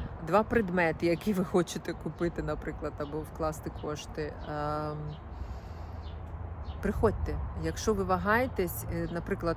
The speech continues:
вам пропонують нову посаду або нову роботу, і ви вагаєтесь, думаєте, що вас там буде очікувати. Так от, у мене є такий дуже влучний розклад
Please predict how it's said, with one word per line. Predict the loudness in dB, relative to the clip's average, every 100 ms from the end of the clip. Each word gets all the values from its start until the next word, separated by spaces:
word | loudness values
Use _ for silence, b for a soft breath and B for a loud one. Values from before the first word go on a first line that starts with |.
| -2 -2
вам | 2 2
пропонують | 0 -2 0 0 0
нову | 0 0
посаду | -2 -2 0 0 -2 -6 -8 -6
або | -4 0
нову | 0 2 2
роботу, | 0 0 0 -2 -4 -8 -10 -10 B B B B B B B -10 -4
і | 4
ви | 6
вагаєтесь, | 6 6 4 2 0 -4
думаєте, | 0 0 2 0 -2 -4
що | -4 -2 0
вас | 0
там | 0 -2 -2
буде | 0 0
очікувати. | -2 -4 -4 -4 -4 -4
Так | -4 -4
от, | -4 0
у |
мене | 2 4
є | 4 2
такий | 0 -2 -2
дуже | -2 0 0
влучний | 0 -2 -4 -4 -2
розклад | -4 -4 0 0